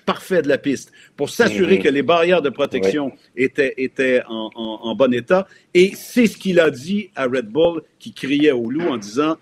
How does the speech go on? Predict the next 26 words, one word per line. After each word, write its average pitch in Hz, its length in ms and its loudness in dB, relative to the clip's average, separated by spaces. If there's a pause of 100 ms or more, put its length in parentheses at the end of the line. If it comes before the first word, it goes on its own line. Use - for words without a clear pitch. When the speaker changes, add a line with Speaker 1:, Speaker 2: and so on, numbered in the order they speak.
(320)
Speaker 1:
Ma 127 140 -4
priorité, 175 920 0 (480)
pour 214 160 4
l'instant, 160 500 -6 (160)
c'est - 160 -12
la 127 80 -2
sécurité 147 580 -6
de - 60 -10
tout 143 100 -4
le 123 60 2
monde 156 320 -2
et 131 120 0
l'efficacité 156 640 -2
Speaker 2:
Oui. 143 60 -4
Speaker 1:
du 107 100 -16
travail. » 95 420 -6 (260)
Quand 233 180 4
tout 240 280 2
a 180 100 4
été 143 240 -2
fait, - 360 -2 (260)
même 226 280 2
Patrick, 175 440 0
à 151 100 -2
notre 180 160 -2
surprise, 233 720 -2